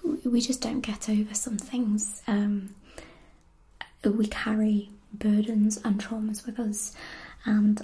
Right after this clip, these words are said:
a lot of people, uh, would quite happily say that they are peaceful and they don't carry, uh, you know, any baggage. They, they let things go,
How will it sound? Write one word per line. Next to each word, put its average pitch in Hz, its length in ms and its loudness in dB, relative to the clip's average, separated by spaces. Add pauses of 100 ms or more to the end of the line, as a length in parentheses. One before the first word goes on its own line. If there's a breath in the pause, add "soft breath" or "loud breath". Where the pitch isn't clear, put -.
a 220 60 -2
lot 214 440 0
of 208 140 2
people, 220 460 -2 (680)
uh, 190 460 0
would 180 680 -2 (340)
quite - 200 -4
happily 190 680 -4 (600 loud breath)
say 190 280 0
that - 200 -10
they 208 120 2
are 185 160 -6
peaceful - 460 -6 (340)
and 185 100 -4
they 190 180 -4
don't - 500 -6 (520)
carry, 196 680 -6 (220)
uh, - 40 -12 (840 loud breath)
you 220 140 -4
know, 208 200 -2 (140)
any 202 460 -2 (680 loud breath)
baggage. 220 640 -2
They, 202 420 -2
they 208 120 2
let 202 340 -6
things 202 340 -4
go, 208 360 -4